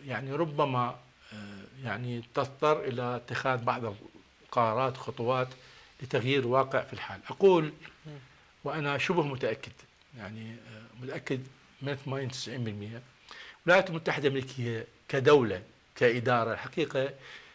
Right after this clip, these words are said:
Speaker 1: آه، لم يعد العراق اهتماماتها بالدرجة الأولى، يعني تراجع، لسبب أن الولايات المتحدة الأمريكية الآن عندها، آه، قضيتين مفصلية جدًا بالنسبة لهم.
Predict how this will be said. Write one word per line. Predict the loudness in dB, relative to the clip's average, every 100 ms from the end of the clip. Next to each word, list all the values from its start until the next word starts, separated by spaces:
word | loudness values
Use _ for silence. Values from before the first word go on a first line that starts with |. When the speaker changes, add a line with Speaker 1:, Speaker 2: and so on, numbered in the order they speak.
| -20 -14
Speaker 1:
آه، | -10 -2
لم | 0 2
يعد | 0 0 -2
العراق | -2 0 0 -2
اهتماماتها | -8 -6 -6 -4 -4 -4 -6 -6
بالدرجة | -4 -2 -2 -4
الأولى، | -8 -10 -18 -20 _ _ _ _ -14
يعني | -10 -10 -10 -16 -16 -4
تراجع، | -2 0 -4 -12 -16 _ -20 -20 -18 -18 -18 -20 -12 -2
لسبب | 4 8 8 8 0 -20 -20 -20 _ -4
أن |
الولايات | 4 4 4
المتحدة | 0 -4 -4
الأمريكية | -2 -2 0 0
الآن | 2 0 -4 -6
عندها، | -4 0 0 0
آه، | -6 -16 -18 -18 -6
قضيتين | -2 0 0 -2 -2 -4 -8
مفصلية | -10 -4 0 2 0
جدًا | -2 -6 -8 -10 -14
بالنسبة | -12 -12 -8 -6
لهم. | -6 -6 -8